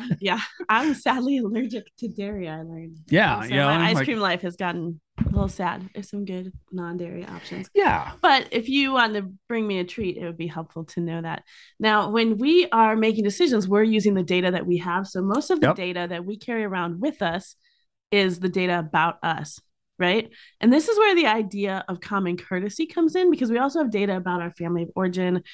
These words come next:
Speaker 1: We have data about our culture. And so we kind of make some assumptions of that other people will want what we want and prefer what we prefer. And then when people don't do those things,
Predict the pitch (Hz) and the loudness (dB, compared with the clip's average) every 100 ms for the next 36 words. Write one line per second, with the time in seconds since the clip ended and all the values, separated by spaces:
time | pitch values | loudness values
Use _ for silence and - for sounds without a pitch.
0 | - - 190 185 170 170 170 170 170 170 | -14 0 2 2 0 -2 -2 0 0 0
1 | 170 165 - - 175 - 170 165 - - | 0 -2 -6 -2 -2 0 -2 -2 -6 -18
2 | - - - 220 220 240 226 247 269 311 | -20 -14 4 6 6 6 4 4 0 4
3 | 320 320 254 233 226 - 208 190 190 381 | 6 6 4 2 2 0 2 2 4 2
4 | - 185 185 185 185 185 - _ - 254 | 4 2 2 0 2 0 0 _ -2 0
5 | 277 226 240 233 233 262 - _ _ _ | 0 0 -2 2 0 0 -6 _ _ _
6 | 214 220 220 208 185 190 190 190 - _ | 4 4 4 0 2 2 2 0 -6 _
7 | 185 185 - 180 202 202 175 175 175 175 | -2 -2 -2 -2 0 0 2 2 2 0
8 | - 170 175 - 202 180 - 175 180 180 | -2 -2 -2 2 2 2 0 2 2 2
9 | - 170 - 160 57 - - _ _ _ | -2 -4 -4 -10 -10 -14 -20 _ _ _
10 | _ 220 226 226 233 233 220 220 - 233 | _ 4 6 6 4 4 4 4 2 2
11 | 214 175 - - 208 220 - 190 226 226 | 0 -2 -4 2 4 4 2 -2 0 2
12 | 208 175 175 - 349 175 214 - | 4 4 2 2 4 4 2 -2